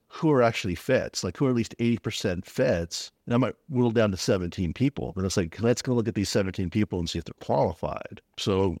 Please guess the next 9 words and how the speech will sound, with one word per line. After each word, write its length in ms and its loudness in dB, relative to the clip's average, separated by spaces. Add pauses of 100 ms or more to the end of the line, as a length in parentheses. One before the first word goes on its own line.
we're 220 2
kind 220 2
of 40 -2
going 200 2
down 160 2
this 120 -4
different 360 -8
path. 500 -2
But 220 -8